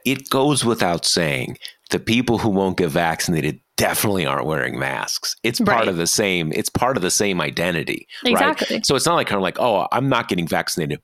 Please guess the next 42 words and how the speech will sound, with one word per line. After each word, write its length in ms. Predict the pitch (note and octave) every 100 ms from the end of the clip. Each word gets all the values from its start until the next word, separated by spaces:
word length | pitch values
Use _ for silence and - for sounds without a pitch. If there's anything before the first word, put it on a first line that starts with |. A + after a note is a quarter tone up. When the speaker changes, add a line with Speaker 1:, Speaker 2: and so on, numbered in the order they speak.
| -
Speaker 1:
but 120 | G#2+
I'm 80 | A2+
definitely 300 | A#2 A2+ G#2
gonna 120 | F#2
wear 160 | F2+ E2
a 60 |
mask 320 | E2+ F2 -
'cause 100 | -
I 100 | F#2
don't 120 | G#2+ A2+
want 100 | E2+
to 80 |
endanger 400 | D#2 D#2 D#2 F2+
you." 260 | D2+ B1 C#2+ - _
<laughs> 220 | _ _
I 80 | - -
mean, 160 | D3+
Speaker 2:
Exactly. 220 | D#3 G#3 F3+
Speaker 1:
come 120 | G3
on, 380 | D3+ C3 F2+ D#2+ - -
right? 140 | C3+ G#3
There 60 | C#3+
was 60 |
even 100 | F#3
Speaker 2:
Exactly. 140 | D#3+ D3
Speaker 1:
like 140 | A#2+
a, 60 | A#2+
there 140 | B2
was 160 | B2 B2
even, 180 | C3+ C3
like, 140 | A2
a 100 | G2+ -
poll 480 | - A#2+ C3 B2
out 320 | F2+ E2+ E2 -
today 420 | - F2+ F2+ G2 F2
that 160 | E2+
said, 420 | - F#2+ E2+ E2 - - - _ -
uh, 220 | F#2 D#2
some 180 | - G#2+
big 220 | A#2+ G2+
poll, 400 | A#2+ A#2+ D2+ - - -
like, 300 | F#2 F2 -